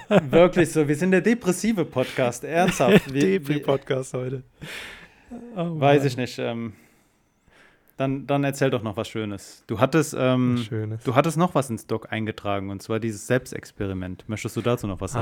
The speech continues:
Speaker 2: sagen?
Speaker 1: Uff, da gibt's eigentlich nicht viel zu, äh,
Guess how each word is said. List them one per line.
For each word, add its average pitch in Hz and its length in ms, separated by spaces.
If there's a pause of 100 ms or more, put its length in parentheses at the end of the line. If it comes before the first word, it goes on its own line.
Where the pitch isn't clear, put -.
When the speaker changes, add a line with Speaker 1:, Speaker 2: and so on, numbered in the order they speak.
Speaker 2:
sagen? 113 140 (1300)
Speaker 1:
Uff, - 360
da 120 100
gibt's 123 200
eigentlich 131 200
nicht - 100
viel 139 180
zu, 131 120
äh, 120 140